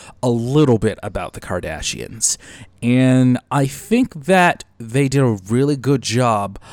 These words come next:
of showing the importance of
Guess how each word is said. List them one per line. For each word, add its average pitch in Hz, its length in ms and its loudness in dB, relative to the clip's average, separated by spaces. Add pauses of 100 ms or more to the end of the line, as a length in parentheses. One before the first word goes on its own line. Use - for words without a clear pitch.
(340)
of 117 160 -2
showing 123 840 2
the 113 280 -2
importance 165 800 0 (160)
of 120 600 2